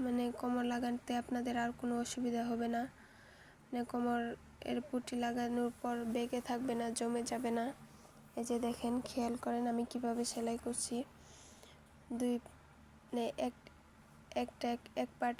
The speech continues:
এক পার্ট করে লাগাতে যাবেন না, দুই পার্ট একসাথে মিল করে ধরে দুই পার্ট একসাথে দিয়ে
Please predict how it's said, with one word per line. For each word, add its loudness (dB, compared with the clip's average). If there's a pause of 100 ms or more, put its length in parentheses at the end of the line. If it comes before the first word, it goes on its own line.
এক -4
পার্ট 2
করে 2 (100)
লাগাতে 0
যাবেন 2
না, 2 (140)
দুই 4 (120)
পার্ট 2 (140)
একসাথে 0 (120)
মিল 2 (120)
করে 2 (100)
ধরে 2 (720)
দুই 4
পার্ট 0 (120)
একসাথে 0 (100)
দিয়ে 4